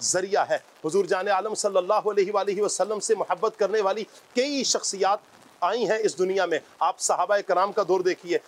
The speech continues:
آپ اہل بیت اطہار کا دور دیکھیں، آپ تابعین اور تبع تابعین کا دور دیکھیں۔ یہ وہ ہستیاں ہیں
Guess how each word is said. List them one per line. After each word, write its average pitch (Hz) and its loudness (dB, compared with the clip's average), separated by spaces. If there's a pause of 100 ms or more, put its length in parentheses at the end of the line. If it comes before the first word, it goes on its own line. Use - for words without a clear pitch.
(100)
آپ 196 0
اہل 214 0
بیت 185 0
اطہار 180 0
کا 208 0
دور 190 0
دیکھیں، 180 -2 (220)
آپ 190 -2
تابعین 202 2
اور 214 2
تبع 233 0
تابعین 214 0
کا 240 -2
دور 202 2
دیکھیں۔ 185 -2 (220)
یہ 190 2
وہ 220 -2
ہستیاں 240 -2
ہیں 214 2